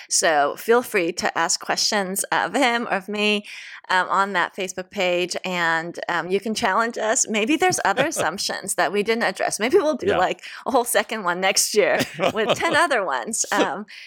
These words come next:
Speaker 1: and you wanna push back on that, please feel free. I mean, that's,
Speaker 2: <laughs>
Speaker 1: that Facebook page is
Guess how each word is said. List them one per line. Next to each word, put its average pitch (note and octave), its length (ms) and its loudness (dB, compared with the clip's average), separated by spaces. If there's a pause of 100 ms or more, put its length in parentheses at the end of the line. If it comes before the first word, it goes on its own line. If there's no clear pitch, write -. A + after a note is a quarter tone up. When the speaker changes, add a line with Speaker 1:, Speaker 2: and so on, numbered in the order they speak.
(300)
Speaker 1:
and G3 280 0
you G3+ 80 0
wanna F#3+ 180 0
push A3+ 200 -2
back F3+ 260 -2
on G3 140 -6
that, F3 200 -2
please A3+ 240 0
feel G3+ 120 -4
free. G3+ 360 2
I - 80 -2
mean, G#3 160 -6
that's, G3 340 -2 (100)
Speaker 2:
<laughs> C3+ 100 -12
Speaker 1:
that E3+ 360 0
Facebook F#3 340 -4
page E3 280 -4
is E3 260 -4